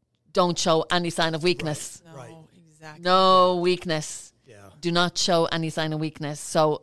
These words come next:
Speaker 1: I wasn't gonna show any sign of
Speaker 2: Right.
Speaker 1: weakness to my sergeant who was asking me. And he said, "I didn't, I didn't know what was gonna happen if I did say."
Speaker 2: Yeah.
Speaker 1: Um,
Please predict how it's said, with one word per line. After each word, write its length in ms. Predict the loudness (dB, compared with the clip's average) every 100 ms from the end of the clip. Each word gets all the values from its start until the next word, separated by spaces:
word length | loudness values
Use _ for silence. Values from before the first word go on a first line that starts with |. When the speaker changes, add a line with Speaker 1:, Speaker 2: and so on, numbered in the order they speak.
| 2
Speaker 1:
I 200 | 4 6
wasn't 300 | 4 2 -2
gonna 220 | -4 -4
show 200 | -4 -4
any 220 | -6 -10
sign 140 | -10 -10
of 60 |
Speaker 2:
Right. 80 | -8
Speaker 1:
weakness 300 | -6 -6 -6
to 80 | -8
my 120 | -10
sergeant 480 | -6 -4 -4 -6 -10
who 80 | -10
was 120 | -6
asking 360 | -6 -8 -10 -14
me. 160 | -14 -20 -20 -20 -20 -12
And 340 | -6 -6 -6 -10
he 140 | -10
said, 260 | -8 -8 -10
"I 160 | -10 -8
didn't, 200 | -8 -8
I 140 | -6 -6
didn't 180 | -6 -6
know 140 | -4
what 120 | -4
was 100 | -6
gonna 240 | -8 -10 -6
happen 360 | -6 -4 -8 -8
if 100 | -6
I 80 | -4
did 220 | -4 -4
say." 300 | -4 -4 -6 -20
Speaker 2:
Yeah. 220 | -20 -20 _ -6
Speaker 1:
Um, 540 | -2 0 -2 -6 -12